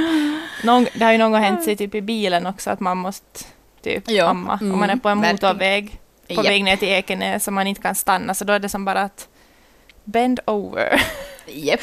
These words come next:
Speaker 1: Och
Speaker 2: man
Speaker 1: dra tissen
Speaker 2: lyfter
Speaker 1: fram.
Speaker 2: ut dem ur, ur B H:n och så bara... Mm. <laughs> Drar ut dem som någon sån här dragspel. Ja.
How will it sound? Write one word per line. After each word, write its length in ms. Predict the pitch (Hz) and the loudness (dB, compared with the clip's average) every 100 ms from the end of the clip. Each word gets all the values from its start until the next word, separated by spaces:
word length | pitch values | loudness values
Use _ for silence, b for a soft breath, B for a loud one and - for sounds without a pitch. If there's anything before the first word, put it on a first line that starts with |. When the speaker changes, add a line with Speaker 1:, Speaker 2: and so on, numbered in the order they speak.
| - | -2
Speaker 1:
Och 60 | |
Speaker 2:
man 200 | 202 190 | 2 2
Speaker 1:
dra 220 | 208 208 | 4 2
tissen 220 | 208 196 208 | 2 0 2
Speaker 2:
lyfter 320 | 208 196 202 | 2 2 4
Speaker 1:
fram. 140 | 220 | 6
Speaker 2:
ut 120 | 226 | 4
dem 180 | 202 196 | 4 2
ur, 240 | 180 185 - | 4 2 2
ur 280 | 175 170 165 | 0 2 2
B 160 | 180 175 | 2 2
H:n 200 | 185 143 | 2 0
och 80 | 165 | 0
så 60 | 190 | 2
bara... 260 | 165 151 - - - | 4 4 2 -16 -6
Mm. 800 | 240 254 254 247 247 247 247 254 | -2 0 2 2 2 2 2 2
<laughs> 120 | 247 247 294 B B B B B B 330 - 370 - | 2 2 -2 B B B B B B -4 0 2 4
Drar 260 | 277 - 233 | 4 2 -2
ut 280 | 220 247 - | -6 -10 -12
dem 100 | - - | -14 -2
som 160 | 214 170 | 0 0
någon 100 | 185 | -2
sån 120 | 202 | 0
här 60 | 165 | 0
dragspel. 720 | 160 170 170 - - - 110 - B B B B B B 247 | 0 -2 -2 -6 -14 -10 -10 -10 B B B B B B -8
Ja. 440 | - 151 139 - | -4 0 2 2